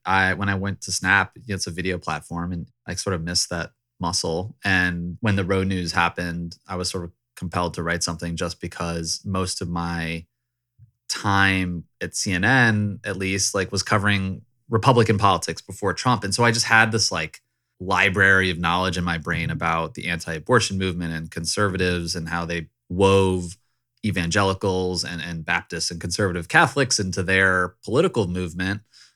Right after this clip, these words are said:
And it just became this symbiotic thing, uh, that over the course of forty years culminated in, in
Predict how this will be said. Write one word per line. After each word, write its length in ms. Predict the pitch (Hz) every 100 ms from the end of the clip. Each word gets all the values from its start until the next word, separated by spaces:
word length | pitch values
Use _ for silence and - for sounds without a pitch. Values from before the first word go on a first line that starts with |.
| - -
And 480 | 98 95 95 95 95
it 40 |
just 180 | 92 104
became 260 | 110 110 101
this 180 | 95 -
symbiotic 500 | 107 101 101 104 98
thing, 420 | 120 147 113 90 -
uh, 280 | 95 92 87
that 260 | 92 90 -
over 180 | 95 95
the 80 |
course 300 | 95 101 98
of 100 | 95
forty 220 | 87 101 95
years 300 | 101 113 101
culminated 500 | - 92 92 92 92
in, 280 | 92 90 90
in 280 | 95 90